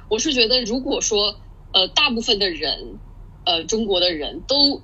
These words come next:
能有你这样的想法的话，那这个东西其实是良性的，是我们看到这件事情，我们不会直接把它往一个种族、往一个皮肤身上去带哈，那是他们 sucks。但如果是可以，呃，从另外一个角度去想，像你这样觉得，啊，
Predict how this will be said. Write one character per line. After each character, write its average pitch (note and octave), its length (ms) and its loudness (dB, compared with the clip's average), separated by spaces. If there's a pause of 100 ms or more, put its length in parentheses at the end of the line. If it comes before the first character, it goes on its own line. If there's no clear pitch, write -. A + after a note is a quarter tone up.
能 G#3 240 4
有 A3 160 4
你 G#3 100 -2
这 G#3 120 2
样 G#3 100 2
的 F#3+ 60 0
想 F3+ 200 -2
法 - 140 -4
的 E3+ 60 -6
话， G#3 140 2
那 A3+ 100 4
这 A#3+ 100 0
个 G#3+ 100 4
东 A#3 280 -2
西 A#3 100 4
其 G3 160 2
实 A3 60 2
是 A3+ 140 2
良 - 200 2
性 F3 240 -4
的， - 80 -8
是 - 80 2
我 A3 100 4
们 E3+ 120 -2
看 C4+ 160 0
到 A#3+ 80 6
这 A#3+ 100 2
件 A3+ 140 4
事 A3+ 160 0
情， G3+ 120 0
我 F3 60 -8
们 E3+ 120 -8
不 F#3+ 100 -2
会 A#3 100 6
直 G3+ 140 0
接 A3+ 80 6
把 A#3 80 -2
它 G3+ 180 0 (100)
往 G#3+ 140 0
一 F3 80 -6
个 G#3 120 4
种 G#3 260 -2
族、 E3+ 180 -6
往 F#3 180 -2
一 D#3+ 40 -10
个 F#3 80 -4
皮 - 260 -2
肤 A3+ 160 -2
身 A3+ 160 2
上 G3 140 2
去 F3+ 100 -6
带 F#3 120 2
哈， - 420 -6
那 - 60 -6
是 F#3+ 120 -8
他 E3+ 140 -6
们 D#3+ 180 -6 (260)
sucks。 - 440 0 (420)
但 A#3 140 6 (200)
如 A#3+ 220 2
果 B3 140 2
是 B3+ 100 0
可 B3 140 2
以， A#3 240 2 (520)
呃， F#3+ 120 6
从 A3+ 200 0
另 B3+ 80 6
外 C4 120 4
一 A#3+ 40 0
个 A#3 60 4
角 A3 160 0
度 G3+ 100 2
去 A3 140 0
想， G3+ 180 0
像 G#3+ 140 2
你 G3 60 0
这 G3 80 2
样 G3 160 0
觉 F3+ 160 -2
得， G3+ 140 4
啊， A#3 100 4